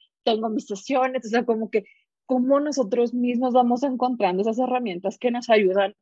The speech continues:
a hacer tierra. Eh, y hoy me siento muy contenta, o sea, me siento muy contenta con esa decisión balanceando, eh, y tratando de volver a disfrutar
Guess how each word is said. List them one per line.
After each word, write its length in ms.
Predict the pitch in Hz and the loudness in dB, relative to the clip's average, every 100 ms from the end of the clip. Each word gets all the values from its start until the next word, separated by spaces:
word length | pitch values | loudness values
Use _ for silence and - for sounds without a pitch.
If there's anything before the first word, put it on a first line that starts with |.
| _ - | _ -4
a 80 | 226 | -4
hacer 320 | 220 202 196 | 0 0 0
tierra. 460 | 226 196 190 160 - _ _ _ - | 2 2 0 -8 -14 _ _ _ -2
Eh, 500 | 196 185 185 180 - _ _ _ 233 | 0 2 0 -2 -4 _ _ _ 2
y 120 | 220 | 4
hoy 100 | 208 | 4
me 100 | 233 | 0
siento 260 | 247 262 302 | -2 -2 -2
muy 140 | 339 | -2
contenta, 500 | 349 359 427 440 349 - - _ 202 | -2 -2 -2 -2 -6 -8 -20 _ -14
o 80 | |
sea, 440 | 196 214 180 180 185 | -8 -4 -2 -4 -4
me 120 | 196 | -8
siento 260 | 220 196 220 | -8 -8 -6
muy 140 | 220 | -4
contenta 500 | 226 233 233 226 240 | -2 0 0 0 -2
con 180 | 240 208 | 0 -2
esa 200 | 214 226 | -2 0
decisión 520 | 233 214 190 226 254 - _ _ _ - | -2 -4 -8 -6 -6 -8 _ _ _ -4
balanceando, 920 | 202 185 190 190 220 247 226 240 - _ _ _ - | 0 0 -2 0 0 0 0 -4 -6 _ _ _ 0
eh, 480 | 208 202 196 196 - | 4 6 4 2 0
y 120 | 226 | -4
tratando 560 | 220 247 247 254 254 269 | -4 -4 0 0 0 -2
de 120 | 302 | -4
volver 400 | 277 285 226 214 | -2 -2 -2 -2
a 60 | 220 | -2
disfrutar 840 | 247 - 220 175 220 233 262 | -6 -8 -8 -4 2 2 2